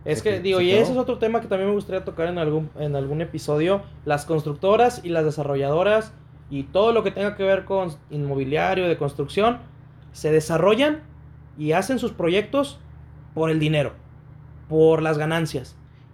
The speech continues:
Speaker 1: y no por el beneficio que vaya a tener la sociedad. Y por eso mismo pasa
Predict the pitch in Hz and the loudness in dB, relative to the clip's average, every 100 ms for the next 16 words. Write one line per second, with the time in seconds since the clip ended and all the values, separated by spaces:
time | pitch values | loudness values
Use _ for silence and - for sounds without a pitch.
0 | - 180 175 180 208 269 - - - 175 | -10 -4 0 4 4 2 -4 -18 -6 0
1 | 170 165 160 160 160 156 220 202 247 240 | 2 2 0 0 -2 -4 -8 -2 -2 0
2 | 185 180 202 214 202 170 170 170 180 170 | 0 2 2 0 -2 -4 -2 -2 -2 -4
3 | 156 151 160 160 - - - - - 180 | -2 -2 -2 -2 -6 -20 -20 -20 -16 -14
4 | - 196 247 311 320 311 320 349 302 277 | 0 2 2 0 -2 -2 -2 0 0 -2